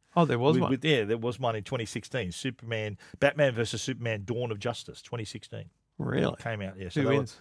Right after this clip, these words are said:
Speaker 2: six years too late. Um, I think it was a draw. Yeah.
Speaker 1: Yeah, what
Speaker 2: That
Speaker 1: a
Speaker 2: was
Speaker 1: shock.
Speaker 2: Ben Affleck, I think, was the, was Batman in that
Speaker 1: Okay.
Speaker 2: movie. Now, next scene is at Washington Square.
Speaker 1: Straight up recognise it. Filmed a lot of spots there.
Speaker 2: Well,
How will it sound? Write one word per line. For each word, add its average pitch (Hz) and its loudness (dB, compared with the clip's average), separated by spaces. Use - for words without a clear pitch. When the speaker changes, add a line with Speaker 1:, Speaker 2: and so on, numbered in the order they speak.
Speaker 2:
six - -8
years 110 -2
too 110 -8
late. 107 -6
Um, 139 -2
I 165 -4
think 185 -8
it 277 -4
was 240 -6
a - -4
draw. 190 -6
Yeah. 139 -4
Speaker 1:
Yeah, 127 -6
what 123 -6
Speaker 2:
That 151 4
Speaker 1:
a - 6
Speaker 2:
was 139 2
Speaker 1:
shock. 143 2
Speaker 2:
Ben 147 6
Affleck, 135 2
I 101 -4
think, 101 -6
was 101 -4
the, 101 -4
was 101 -4
Batman 98 -6
in 92 -8
that 123 -4
Speaker 1:
Okay. 113 -6
Speaker 2:
movie. 101 -10
Now, 135 4
next 220 2
scene 226 2
is 165 -2
at 139 2
Washington 180 -4
Square. - -4
Speaker 1:
Straight 175 10
up 156 8
recognise 131 4
it. 120 -4
Filmed 147 4
a - 4
lot 139 8
of 127 4
spots - 4
there. 131 8
Speaker 2:
Well, 147 6